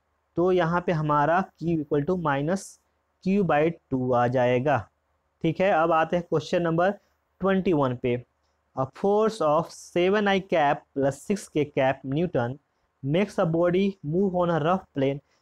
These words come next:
with a velocity of three J plus four K cap meter per second। The power in a watt delivered by the force is,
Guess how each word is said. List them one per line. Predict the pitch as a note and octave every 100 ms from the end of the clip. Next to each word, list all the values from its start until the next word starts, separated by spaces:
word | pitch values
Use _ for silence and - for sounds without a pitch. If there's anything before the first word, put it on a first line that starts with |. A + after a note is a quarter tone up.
| -
with | D3 D3+
a | D#3+
velocity | E3+ F3 F3+ F3+ G#3 G3+
of | G3 _ -
three | F#3+ A3+ F3
J | F3 F3
plus | D#3+
four | D#3 - E3+ G3
K | F3+ C#3
cap | B2 B2+ B2+ - _ _ -
meter | D3+ E3+ G3+
per | G3+ C#3+
second। | - C3 A2+ A2 _ _ _ B2+
The | C#3+
power | C#3+ _ - F3+ F#3+ G3 G#3
in | F3 F3+
a | E3
watt | C3+ C3+ A#2+ B2 C3+
delivered | C#3+ D#3 D#3 F3+
by | F3 E3
the | D#3 D3+
force | - - D3 D3
is, | A#2 -